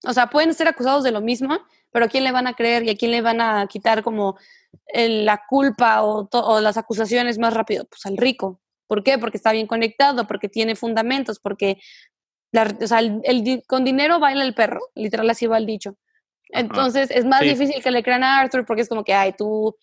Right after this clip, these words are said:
Speaker 1: a pesar de que también sea sangre pura, este, la familia Weasley
Speaker 2: Es considerado
Speaker 1: es
Speaker 2: un traidor a la magia.
Speaker 1: Exactamente.
Speaker 2: Ajá.
Speaker 1: Entonces, pues, yo creo que total, o sea, pasa sin de que con las puertas abiertas.
Speaker 2: Sí.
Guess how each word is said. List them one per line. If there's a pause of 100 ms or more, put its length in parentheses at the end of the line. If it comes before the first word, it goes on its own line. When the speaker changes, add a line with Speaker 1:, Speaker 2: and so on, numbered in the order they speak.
(120)
Speaker 1:
a
pesar
de
que
también
sea
sangre
pura, (120)
este,
la
familia
Weasley (120)
Speaker 2:
Es
considerado
Speaker 1:
es
Speaker 2:
un
traidor
a
la
magia. (200)
Speaker 1:
Exactamente.
Speaker 2:
Ajá.
Speaker 1:
Entonces,
pues,
yo
creo
que
total,
o
sea, (460)
pasa
sin
de
que
con
las
puertas
abiertas. (540)
Speaker 2:
Sí.